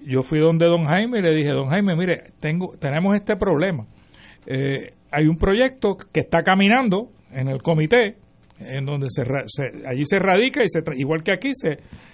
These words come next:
se envía a uno de los comités para que hagan vistas públicas si le, si quieren, y, o lo descarguen para, para, para el hemiciclo.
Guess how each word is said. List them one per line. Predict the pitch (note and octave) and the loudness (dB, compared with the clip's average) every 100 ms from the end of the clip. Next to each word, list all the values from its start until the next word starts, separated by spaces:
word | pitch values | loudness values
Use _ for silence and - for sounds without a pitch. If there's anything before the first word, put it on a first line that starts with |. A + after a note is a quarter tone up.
| - - | -20 -16
se | - D3 | -2 0
envía | C#3+ C#3 G#3 G#3 | 2 4 6 6
a | |
uno | G3 G3+ G3+ | 4 2 2
de | |
los | G3 | 0
comités | G#3 G#3+ F#3+ G3+ A3 | 2 2 2 0 -2
para | F#4 D#3+ | -6 -2
que | D#3+ C#3+ | 0 2
hagan | D3 D#3+ D#3 | 0 0 0
vistas | D#3+ D#3+ | 0 0
públicas | - G#3 B3 F3+ D#3 | 2 4 4 0 -2
si | C#3+ | -2
le, | C3 - | -6 -10
si | - C3+ | -12 -10
quieren, | - G#3+ A#3 E3 | -2 0 0 0
y, | |
o | F#3 F#3+ F3 | -2 2 4
lo | D#3 D#3+ | 6 4
descarguen | D3 F3+ F#3 A3+ G3+ C4 C4 _ _ _ | 2 2 2 2 -2 -4 -10 _ _ _
para, | - C#3+ C#3 - - | -4 -2 -2 -6 -6
para, | C#3+ C#3 C3 - | -4 -2 -4 -6
para | C#3+ C3+ | -6 -2
el | C#3 | 0
hemiciclo. | D3+ - C#4+ G3 C3+ | 0 2 0 0 -6